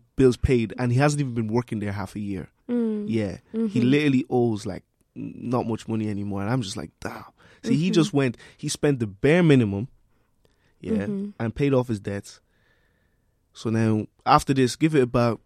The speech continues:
Speaker 1: give or take, another two or three months,
Speaker 2: Mm-hmm.
Speaker 1: he'll be completely debt free.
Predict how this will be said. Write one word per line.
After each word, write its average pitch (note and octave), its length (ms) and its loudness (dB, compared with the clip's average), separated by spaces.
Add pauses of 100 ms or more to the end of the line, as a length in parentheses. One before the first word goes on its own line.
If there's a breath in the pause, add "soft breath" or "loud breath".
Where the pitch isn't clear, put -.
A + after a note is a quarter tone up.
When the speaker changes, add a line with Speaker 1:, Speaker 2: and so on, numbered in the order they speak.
Speaker 1:
give C#3+ 140 -4
or C3 40 -2
take, - 460 -4 (380)
another B2+ 300 0
two C3+ 260 0
or A2+ 40 2
three - 180 -4
months, G#2+ 460 -4
Speaker 2:
Mm-hmm. G#3+ 500 -4
Speaker 1:
he'll B2+ 140 2
be A2 120 0
completely C3 400 0
debt A#2+ 200 0
free. A2+ 340 -6